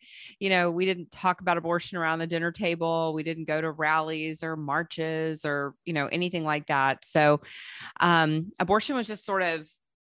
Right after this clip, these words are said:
in the abstract. We didn't talk about it at church, didn't talk about it at youth group, you know. So I went to college, um, ended up meeting a woman with Planned Parenthood, and she started giving me the, you know, the talking points of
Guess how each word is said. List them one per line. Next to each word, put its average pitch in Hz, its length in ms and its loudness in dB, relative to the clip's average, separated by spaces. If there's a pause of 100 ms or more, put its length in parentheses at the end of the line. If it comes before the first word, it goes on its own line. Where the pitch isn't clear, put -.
(120)
in 190 180 0
the - 140 0
abstract. 160 880 2
We 151 80 -4
didn't 165 200 -2
talk 156 260 -2
about 165 200 0
it 175 100 -2
at - 140 -10
church, 175 520 4
didn't 160 220 -8
talk 175 220 0
about 180 220 2
it 180 120 -2
at 180 140 -6
youth 175 240 -4
group, 170 380 -2
you 170 80 2
know. 160 180 4
So 180 120 0
I 170 40 6
went 214 180 2
to 220 60 -2
college, 185 840 4 (540)
um, 170 520 2 (560)
ended 208 200 0
up 220 120 4
meeting 190 360 2
a 202 60 4
woman 190 280 4
with 190 180 -2
Planned 185 260 -4
Parenthood, 185 600 -2
and 170 140 -4
she 262 160 -10
started 359 320 0
giving 202 360 0
me 185 300 -2
the, 151 300 -2 (300)
you 190 80 -6
know, 175 100 -2
the 160 140 -6
talking 190 600 0
points 226 680 0 (100)
of 170 440 0